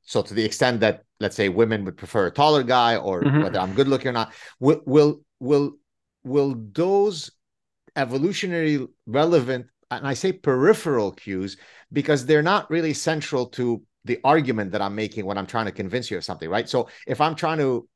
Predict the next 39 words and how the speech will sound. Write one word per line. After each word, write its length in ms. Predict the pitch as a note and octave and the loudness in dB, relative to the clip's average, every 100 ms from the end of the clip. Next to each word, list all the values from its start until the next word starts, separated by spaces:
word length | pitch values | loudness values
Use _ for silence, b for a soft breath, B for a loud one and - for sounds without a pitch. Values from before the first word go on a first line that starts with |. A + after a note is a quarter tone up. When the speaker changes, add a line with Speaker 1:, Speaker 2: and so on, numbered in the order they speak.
| _ | _
Speaker 1:
push 260 | D#3 D3+ - - | -2 -2 -4 -8
a 60 | |
particular 360 | A#2 B2 C3 C3 | -8 -8 -4 -2
idea 360 | A2+ A2 C#3+ B2+ | 0 -2 -2 -4
to 120 | A2 | -4
you, 200 | G2+ F#2+ B B | -6 -6 B B
whether 240 | B2+ B2+ A#2+ | 0 2 2
I'm 260 | B2 A2+ | -2 -2
good 220 | D3+ D#3 | 0 0
looking 340 | C#3 E3 D#3 C3+ | 0 -2 -2 -6
or 140 | B2 | -4
not 300 | B2 A#2 A2+ - | -2 -2 -2 -6
should 260 | - B2 | -6 -4
not 300 | B2 D3+ D#3 - | -2 -2 -2 -8
affect 420 | A2+ - C3+ - | -8 -2 -2 -2
the 120 | A2 G#2 | -8 -4
veracity 640 | G#2 A#2+ B2+ C3 A#2+ A2 | -2 0 -2 -2 -6 -6
of 100 | G2 | -4
that 120 | G#2+ | -2
idea. 500 | G2+ G#2 F#3+ F#3+ A2+ B B B | -2 -4 -2 0 0 B B B
But 220 | C3 B2+ C3+ | -2 -2 2
yet, 340 | D#3+ D#3 D3+ _ | 2 2 -2 _
my 200 | A#2+ C#3+ | -8 -4
God, 400 | B2+ B2 D3 C3 | -2 2 2 2
this 160 | G#2 C3 | 0 -6
guy 200 | C#3 C3 | -2 0
is 160 | A#2 F#2 | 0 -2
gorgeous. 580 | A#2 C3+ G#2+ G#2 - A#2+ | 0 0 0 -4 -6 -10
Uh, 40 | |
you 260 | A#2 B2 A2+ | -10 -6 -6
know, 160 | G#2 - | -6 -2
the 180 | C3+ | 0
beauty 320 | A2+ F3 F#3+ C#3+ | 4 6 6 4
Speaker 2:
Mm-hmm. 80 | |
Speaker 1:
premium, 400 | C3 B2+ G#2+ G2 - | 2 0 -2 -6 -4
uh, 60 | |
he 220 | C#3 C3+ C#3+ | -4 0 2
must 260 | F3 - | 2 2
be 220 | C3+ A#2 | -4 -4